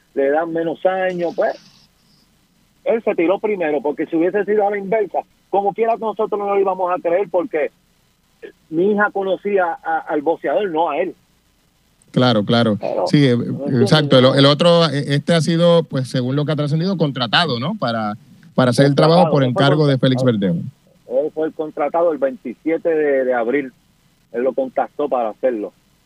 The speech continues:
Speaker 1: Pero,
Speaker 2: Decía
Speaker 1: pues,
Speaker 2: usted
Speaker 1: me imagino, sí, veintisiete
Speaker 2: Sí,
Speaker 1: de abril,
Speaker 2: sí.
Speaker 1: dos días antes.
Speaker 2: Claro. Don José, eh, decía usted, y con razón, ¿verdad? No puedo ni siquiera ponerme en su, en su lugar, pero,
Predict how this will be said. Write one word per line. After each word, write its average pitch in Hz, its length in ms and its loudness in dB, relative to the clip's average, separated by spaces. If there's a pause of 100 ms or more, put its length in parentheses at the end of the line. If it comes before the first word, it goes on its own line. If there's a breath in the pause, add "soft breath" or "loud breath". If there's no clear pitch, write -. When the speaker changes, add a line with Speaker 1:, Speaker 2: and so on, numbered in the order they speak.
(300)
Speaker 1:
Pero, - 180 0
Speaker 2:
Decía 147 320 4
Speaker 1:
pues, - 100 2
Speaker 2:
usted 156 280 4
Speaker 1:
me 135 60 0
imagino, 143 400 -2 (1300)
sí, 143 160 -4
veintisiete 123 460 0
Speaker 2:
Sí, 160 120 0
Speaker 1:
de 165 60 2
abril, 135 300 0
Speaker 2:
sí. 135 200 4
Speaker 1:
dos 147 200 -2
días 180 180 0
antes. 113 340 -8 (560)
Speaker 2:
Claro. 101 320 0 (360 loud breath)
Don 135 200 6
José, 170 580 4
eh, 143 260 0
decía 135 460 0
usted, 160 460 2
y 139 100 -4
con 123 200 -4
razón, 131 460 -4
¿verdad? 123 440 -6 (320)
No 113 100 -8
puedo 123 180 0
ni 123 140 -4
siquiera 117 300 2
ponerme 117 320 -2
en 120 60 -4
su, 120 300 -4
en 113 140 -4
su 123 140 0
lugar, 127 340 4
pero, 117 260 4